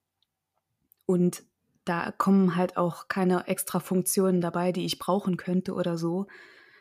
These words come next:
Ja, deswegen hab ich gedacht, guck ich mich mal ein bisschen um nach Programmen. Ja, aber ansonsten, nö. Kleiner Laptop, äh,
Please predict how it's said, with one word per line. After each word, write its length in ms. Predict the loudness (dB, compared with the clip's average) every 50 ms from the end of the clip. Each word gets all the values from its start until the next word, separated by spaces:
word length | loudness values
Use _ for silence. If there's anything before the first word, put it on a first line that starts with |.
| -20 _ _ _ _ _ _ _ _
Ja, 140 | -4 -4 -2
deswegen 340 | -2 -2 -4 -4 -2 0 0
hab 80 | 0
ich 100 | 0 -2
gedacht, 260 | -4 -4 -4 -4 -4 -4
guck 200 | -4 -4 -2 -2
ich 140 | -4 -4
mich 120 | -6 -4 -2
mal 80 | 0
ein 80 | 0 0
bisschen 280 | 0 -2 -2 -4 -4 -2
um 220 | 2 4 4 6
nach 220 | 4 4 2 -2
Programmen. 720 | -6 -12 -12 -10 -8 -6 -2 -2 0 2 2 2 2 0 _ _ _ _ _ _ _ _ _ _ _ _ _ _ _ _ _
Ja, 140 | -6 -6 -4
aber 260 | -4 -6 -6 -6 -8 _ _ -20 -20 -16 -8
ansonsten, 720 | -6 -4 -4 -2 -2 -2 -2 -2 0 2 4 4 4 2 0 -6 _ _ _
nö. 240 | -4 -2 -2 -4 -6 -10 _ _ _ _ _ _ _ _ _ _ _ _ _ _ _ _ _ -12
Kleiner 280 | -6 -4 -2 0 0
Laptop, 520 | 0 -2 -4 -6 -6 -4 -4 -4 -4 -6 -12 -20 -20 _ -8
äh, 380 | -6 -4 -4 -4 -4 -4 -6